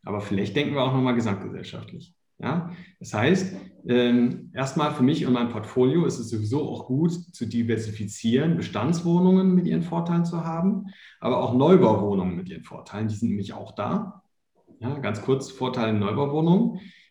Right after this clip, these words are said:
Wenn das effizient gebaut ist, kriege ich, äh, eine staatliche Förderung, K-F-W-Zuschuss, kriege ich mal entspannt achtzehntausend Euro geschenkt als Sondertilgung. Ich kriege ein zinsgünstiges Darlehen.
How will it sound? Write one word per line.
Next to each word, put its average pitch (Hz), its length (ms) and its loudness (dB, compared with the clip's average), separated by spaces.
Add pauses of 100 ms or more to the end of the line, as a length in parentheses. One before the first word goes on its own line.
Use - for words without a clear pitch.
(160)
Wenn 117 440 4
das 113 300 -4
effizient 123 440 0
gebaut 117 340 2
ist, 180 180 0
kriege 131 200 -2
ich, - 280 -8
äh, 123 140 -2
eine 117 420 2
staatliche 120 420 -4
Förderung, 117 420 0
K-F-W-Zuschuss, 131 1000 -4
kriege 135 140 -2
ich 135 40 -2
mal 123 100 2
entspannt 127 280 -2
achtzehntausend 123 540 -4
Euro 175 240 4
geschenkt 117 460 0 (540)
als 110 140 -6
Sondertilgung. 117 580 2
Ich 120 140 -4
kriege 135 160 -6
ein 127 80 -10
zinsgünstiges - 880 -4
Darlehen. 185 640 2